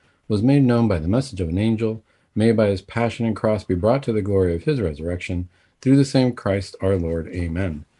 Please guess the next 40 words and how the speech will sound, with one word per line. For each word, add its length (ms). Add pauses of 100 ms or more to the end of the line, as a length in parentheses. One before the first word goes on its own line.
(220)
Saint 240
Michael 280
the 120
Archangel, 520
defend 320
us 140
in 120
battle. 420
Be 140
our 80
protection 460
against 260
the 80
wickedness 420
and 120
snares 360
of 200
the 80
devil. 320 (500)
May 80
God 220
rebuke 440
him, 120
we 100
humbly 320
pray, 340
and 160
do 120
thou, 240
O 200
Prince 300
of 100
the 100
heavenly 260
host, 340 (420)
by 240
the 120
power 320
of 100
God, 380